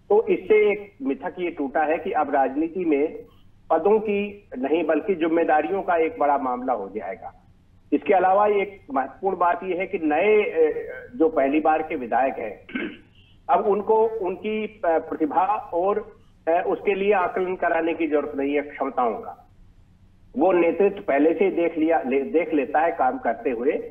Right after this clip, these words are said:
कि भाई यदि नरेंद्र शिवाजी पटेल और प्रतिभा बागरी जो है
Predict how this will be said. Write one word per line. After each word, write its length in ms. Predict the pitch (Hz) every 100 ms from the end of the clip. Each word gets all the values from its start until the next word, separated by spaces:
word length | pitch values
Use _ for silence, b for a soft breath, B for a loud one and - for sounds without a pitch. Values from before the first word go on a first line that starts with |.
| B B B -
कि 200 | 170 165
भाई 180 | 143 151
यदि 360 | 160 160 160
नरेंद्र 340 | 151 151 160 156
शिवाजी 360 | 156 147 151
पटेल 380 | 151 143 151 147
और 80 | 151
प्रतिभा 400 | 147 135 139 139
बागरी 400 | 131 127 135 147
जो 160 | 139 113
है 240 | 117 135